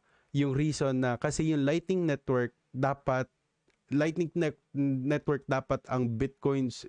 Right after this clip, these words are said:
scaling solutions. Okay? Malaking word yung scaling solutions. Ngayon, hindi ko explain yun sa inyo. It's your turn to research. Ngayon, para, para magkaroon to ng vulnerability na yayanig sa foundations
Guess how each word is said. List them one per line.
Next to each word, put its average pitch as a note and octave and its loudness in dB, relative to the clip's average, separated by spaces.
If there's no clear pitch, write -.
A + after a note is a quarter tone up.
scaling C3 0
solutions. G#2+ -2
Okay? B2 0
Malaking D#3 0
word D3+ 0
yung C#3+ 0
scaling C3 0
solutions. G2+ -4
Ngayon, D3+ 0
hindi D3+ 0
ko D#3+ 0
explain D3 0
yun C#3 0
sa D3 -2
inyo. C3+ 2
It's - -6
your C#3 2
turn B2+ 0
to A2 0
research. G2 -2
Ngayon, D#3 0
para, E3 0
para E3+ 0
magkaroon F#3 0
to F3+ 2
ng D#3+ 2
vulnerability C#3+ 2
na C3 2
yayanig C#3 2
sa - -4
foundations B2+ 0